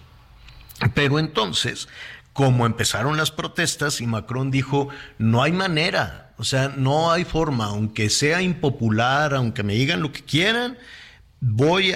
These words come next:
a imponer una reforma a la ley de pensiones". Y esa reforma, en pocas palabras, implica elevar de sesenta a sesenta y cinco.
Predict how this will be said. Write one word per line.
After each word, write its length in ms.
a 200
imponer 640
una 560
reforma 960
a 100
la 220
ley 320
de 160
pensiones". 1000
Y 100
esa 180
reforma, 720
en 140
pocas 320
palabras, 680
implica 720
elevar 440
de 100
sesenta 800
a 120
sesenta 520
y 120
cinco. 680